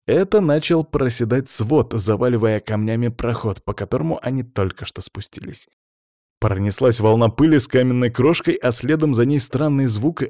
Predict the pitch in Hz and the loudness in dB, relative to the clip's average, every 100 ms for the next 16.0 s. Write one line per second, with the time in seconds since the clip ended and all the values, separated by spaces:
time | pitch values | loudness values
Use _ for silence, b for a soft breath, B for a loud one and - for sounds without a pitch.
0 | - 139 135 131 113 110 110 104 107 101 | -4 -2 0 0 0 -2 -2 -4 -2 -2
1 | 98 - 101 78 _ _ _ _ _ _ | -2 -6 -12 -14 _ _ _ _ _ _
2 | _ _ _ _ _ _ _ _ _ 135 | _ _ _ _ _ _ _ _ _ 2
3 | 110 92 82 - 101 98 104 123 120 95 | 2 2 -2 -4 -2 0 2 2 0 -6
4 | - 95 _ - 165 107 123 113 85 82 | -6 -10 _ -8 -4 0 0 0 -2 -10
5 | _ _ _ _ _ _ - 101 - 101 | _ _ _ _ _ _ -8 -8 -8 -8
6 | - - 117 - 113 110 151 104 95 117 | -8 -2 -2 0 2 4 4 2 2 2
7 | 160 - - 117 135 143 139 127 123 113 | 2 -2 -2 2 4 4 2 0 -2 0
8 | 110 113 110 107 107 85 - _ _ _ | -2 0 0 0 0 -2 -6 _ _ _
9 | _ _ - 95 98 95 101 104 - 120 | _ _ -6 0 0 0 -2 -2 -2 0
10 | 104 95 95 107 107 110 117 107 123 156 | 0 -2 -2 -2 0 2 2 0 0 0
11 | 180 165 156 160 156 175 123 135 151 151 | 0 0 2 2 4 4 4 2 2 2
12 | 127 127 151 - 131 143 175 160 143 135 | 2 0 -2 0 0 0 0 0 2 2
13 | 139 160 151 120 113 131 143 117 143 165 | 2 2 0 0 2 4 4 2 -2 0
14 | 170 156 127 135 131 110 147 - 160 151 | 0 0 0 2 2 0 -2 -2 -2 0
15 | 110 113 110 135 139 120 113 - - - | 0 -2 -4 -4 -4 0 0 -2 -12 -14